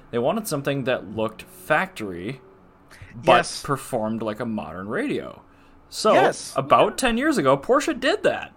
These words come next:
Speaker 1: It was a little one U thing with knobs and a little screen on it, and it had nav, and it was great, but it was nine hundred dollars. So,
Speaker 3: Yeah.
Speaker 1: didn't sell all that well, but it's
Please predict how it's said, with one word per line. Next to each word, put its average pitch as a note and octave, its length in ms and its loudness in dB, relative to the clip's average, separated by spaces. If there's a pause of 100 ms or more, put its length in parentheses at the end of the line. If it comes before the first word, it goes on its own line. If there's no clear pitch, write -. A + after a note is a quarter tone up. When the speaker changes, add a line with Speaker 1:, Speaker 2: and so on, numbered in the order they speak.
(100)
Speaker 1:
It D3 100 0
was D3 180 -2
a F3 60 2
little F#3 440 4
one D3 320 0
U F3+ 160 -2
thing E3+ 380 0
with D#3 200 0
knobs D3 480 2
and C#3 100 0
a B2+ 40 -2
little E3 160 -2
screen D#3 400 -6
on D3+ 160 0
it, D#3+ 80 -2
and A#2 100 -8
it A2+ 100 -6
had C#3 200 -2
nav, B2 500 0
and C3+ 100 -6
it - 40 -10
was D3+ 120 -8
great, A#2 380 -2
but B2+ 80 -2
it D3+ 60 0
was E3+ 120 -8
nine G#2 220 -2
hundred A2 180 -4
dollars. A3 420 -4 (560)
So, G#3+ 420 8
Speaker 3:
Yeah. E4 160 -14 (240)
Speaker 1:
didn't A#4+ 320 8
sell A#3+ 280 2
all A#3 140 4
that A3+ 180 2
well, G#3+ 200 4
but A3 220 -4 (200)
it's - 300 -10